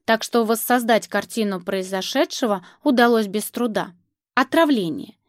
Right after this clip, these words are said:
Первой на помощь пришла девушка-целительница. Затем подоспел ехавший в этом же поезде профессор Соколов. Высоко оценив способности девушки, Соколов решил составить ей протекцию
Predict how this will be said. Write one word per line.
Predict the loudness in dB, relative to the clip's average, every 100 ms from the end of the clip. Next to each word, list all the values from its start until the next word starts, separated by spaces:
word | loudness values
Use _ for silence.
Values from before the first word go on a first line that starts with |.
| _ _ _ _ _ _
Первой | 0 2 4 6
на | 4 2
помощь | -2 4 4 2
пришла | -6 -8 -2 -2
девушка-целительница. | 0 -2 -2 -4 -8 -6 -4 -4 -4 -8 -8 -8 -12 -18 -20 _ _ -2
Затем | 2 2 2 2 2 -4 -18 _ -2
подоспел | 2 2 2 0 4 4
ехавший | 4 2 2 0 -2 0 0 0
в | -2
этом | -2 -2 -4
же | -4
поезде | -6 0 2 2 0 0
профессор | -2 -4 -6 -6 -8
Соколов. | -8 -8 -4 -2 -4 -10 _ _ _ _ _ _
Высоко | 4 4 4 4 4
оценив | 4 2 0 0
способности | -2 -4 -2 -2 -2 -6 -8
девушки, | -4 0 2 0 -4 -14 -16 -20 -16
Соколов | -4 2 6 6 6 2
решил | 0 0 0
составить | 0 0 2 2 2 0
ей | -4
протекцию | -2 -6 -2 -2 -2 0 0